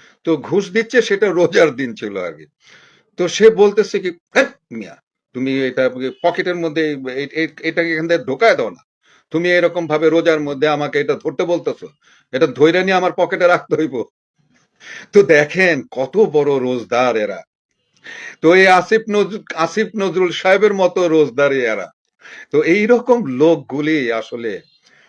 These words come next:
যদি দেশ চালায়, এইরকম লোকেরা যদি নেতা হয়, তাহলে আমাদের আসলে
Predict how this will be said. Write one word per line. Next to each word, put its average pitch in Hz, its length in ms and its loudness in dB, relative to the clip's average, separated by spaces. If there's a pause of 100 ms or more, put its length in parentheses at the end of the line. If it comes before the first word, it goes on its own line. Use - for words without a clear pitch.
যদি 135 260 -6
দেশ - 400 -4
চালায়, 117 400 -8 (480)
এইরকম 233 560 0
লোকেরা 165 500 -2
যদি 135 320 -6 (380)
নেতা 175 480 0
হয়, 120 320 -8 (600)
তাহলে 147 280 -6
আমাদের 135 480 -6
আসলে 135 560 -8